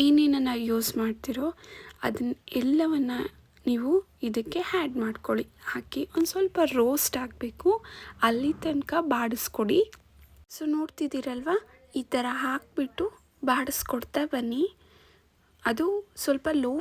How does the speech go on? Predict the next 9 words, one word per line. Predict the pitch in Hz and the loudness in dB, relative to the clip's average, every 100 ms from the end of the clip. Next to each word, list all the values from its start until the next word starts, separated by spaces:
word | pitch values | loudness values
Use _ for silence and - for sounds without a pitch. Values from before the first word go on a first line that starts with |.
| - | 2
ಫ್ಲೇಮಲ್ಲೇ | 392 359 330 311 302 294 | 4 6 4 4 2 0
ಇಟ್ಕೊಂಡು | - - 247 269 311 | -4 -6 -4 0 2
ನೀವು | 285 240 | 2 0
ಬಾಡಿಸ್ಬೇಕು, | 233 233 226 - 226 - 302 330 - - 233 | -4 -4 -6 -6 -8 -4 -2 -2 -2 -4 -6
ಏಕೆಂದರೆ | - 254 262 320 381 - - - - - | -4 -4 -2 -2 -4 -10 -20 -20 -8 4
ಜಾಸ್ತಿ | 220 214 - 302 294 | 4 4 0 0 2
ಉರಿ | 294 - | 0 -2
ಕೊಟ್ಟರೆ | 294 277 294 294 320 - - - | -4 -4 -4 -4 -4 -10 -4 0
ಸೀದೋಗೋ | 330 294 330 311 302 311 | 0 0 -2 -2 -2 -2